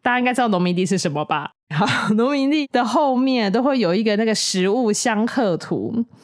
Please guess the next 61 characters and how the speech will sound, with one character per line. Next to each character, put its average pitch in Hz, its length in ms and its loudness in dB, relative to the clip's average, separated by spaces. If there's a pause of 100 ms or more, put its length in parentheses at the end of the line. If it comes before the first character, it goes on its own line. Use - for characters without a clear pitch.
(320)
里 226 100 2
面 294 160 0
就 320 80 0
会 311 80 0
看 302 160 -2
到 269 160 0
柿 262 380 -2
子 175 360 0
可 185 60 0
能 170 160 0
不 233 80 0
能 196 220 2
跟 208 200 0
那 202 120 0
个 165 160 0
螃 175 320 0
蟹 190 340 0
一 190 60 0
起 160 180 -2
吃， 165 560 -2 (460)
然 175 180 0
后 208 140 2
或 240 100 0
者 175 100 0
是 214 140 -2
柿 226 240 -2
子 196 100 -2
也 160 120 0
不 196 100 -2
能 175 140 0
跟 190 160 0
牛 160 180 0
奶 156 180 0
一 165 140 -2
起， - 680 -4
一 156 80 -2
起 156 160 -2
食 156 420 -2
用 185 360 -2
啊。 - 100 -8
吼， - 180 -6
那 202 120 0
究 285 140 0
竟 285 120 0
是 277 140 0
为 254 240 0
什 160 220 -2
么 147 160 -2
呢？ 151 280 -2 (260)
那 294 100 0
吃 - 200 -2
柿 262 200 0
子 190 160 0
要 214 120 2
注 220 240 -2
意 202 160 0
一 202 60 0
些 196 160 -2
什 180 200 -2
么 - 180 -6
呢？ - 200 -6